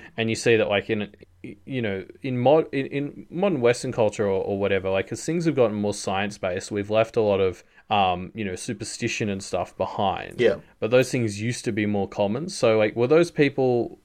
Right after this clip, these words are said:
Speaker 1: or, like, you know, if you go back to, like, an ancient tribe that believes in spiritual possession, did those,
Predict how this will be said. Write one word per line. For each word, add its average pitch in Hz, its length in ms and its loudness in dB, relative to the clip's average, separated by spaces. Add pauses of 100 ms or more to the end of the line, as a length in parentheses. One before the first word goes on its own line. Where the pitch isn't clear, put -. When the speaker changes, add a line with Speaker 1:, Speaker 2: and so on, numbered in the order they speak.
Speaker 1:
or, 117 160 -2
like, 123 260 2
you 131 80 -2
know, 113 100 0
if 110 140 -4
you 123 60 -4
go 123 140 6
back 117 220 2
to, - 80 -4
like, 110 160 2
an 110 80 -6
ancient 107 300 -6
tribe 107 340 4
that 95 120 -12
believes 101 320 -2
in 104 80 -4
spiritual 101 440 -4
possession, 101 540 -4 (320)
did 113 180 0
those, 117 380 4